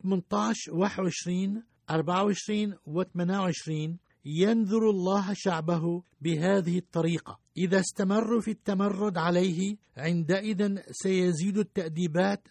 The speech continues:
سبعة أضعاف. هذا البعد في لاويين ستة وعشرين يخبرنا أن دينونة العهد تأتي في درجات. مثلا، نحن نقرأ عن دينونة أصغر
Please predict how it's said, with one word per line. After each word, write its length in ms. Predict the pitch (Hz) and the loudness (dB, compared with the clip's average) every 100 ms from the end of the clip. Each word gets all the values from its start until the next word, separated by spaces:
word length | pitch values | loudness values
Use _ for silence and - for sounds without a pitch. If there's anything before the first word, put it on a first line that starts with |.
| - | -20
سبعة 560 | - 208 185 175 180 175 | -4 -2 0 0 0 0
أضعاف. 640 | 156 147 156 160 123 - | -2 -2 0 0 0 -4
هذا 320 | - 208 208 220 | 0 2 6 4
البعد 640 | 185 180 220 185 143 147 - | 4 4 4 2 -4 -8 -12
في 200 | - 208 | -8 -4
لاويين 760 | 196 190 180 156 165 170 180 202 | 0 2 2 0 0 0 0 -4
ستة 400 | - - - 190 | -8 -10 -2 0
وعشرين 600 | 170 147 - 160 165 190 - _ | 0 0 -2 -4 -2 -4 -8 _
يخبرنا 920 | 170 196 165 165 240 233 233 226 - 196 | 0 0 0 0 0 2 2 2 -2 -2
أن 240 | 202 196 | -2 0
دينونة 500 | 175 185 190 226 220 202 | 0 0 2 2 2 0
العهد 500 | 170 170 202 165 - - | -2 0 0 0 -6 -6
تأتي 480 | 220 - - 208 190 | -6 -6 -4 -2 0
في 180 | 196 | -2
درجات. 760 | 170 180 175 151 160 170 123 _ - | 0 2 2 2 2 2 0 _ -10
مثلا، 600 | 127 156 - 190 208 214 - _ _ | -4 -2 0 0 0 -4 -10 _ _
نحن 420 | 147 185 - 196 | -2 -2 0 0
نقرأ 460 | 180 226 - 208 208 - _ | 0 -2 0 -2 -2 -8 _
عن 280 | 139 180 170 | -4 -2 0
دينونة 640 | 170 175 165 202 220 202 - _ - | 0 0 0 0 0 0 -2 _ -8
أصغر 600 | 202 226 165 151 175 214 | -4 -4 -4 -4 -4 -6